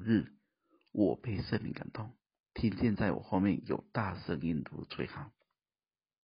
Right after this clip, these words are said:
使徒约翰也是在主日进到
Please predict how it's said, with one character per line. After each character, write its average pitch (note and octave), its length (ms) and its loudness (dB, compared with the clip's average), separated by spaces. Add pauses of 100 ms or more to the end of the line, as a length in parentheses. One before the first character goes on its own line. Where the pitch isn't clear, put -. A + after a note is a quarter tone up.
(960)
使 - 180 -6
徒 F#2 160 2
约 G2 200 2
翰 G2+ 380 -2
也 - 220 -2
是 G#2+ 120 2
在 G2 200 2
主 - 280 -4
日 F#2 300 0 (1400)
进 G#2+ 200 -2
到 G#2 300 0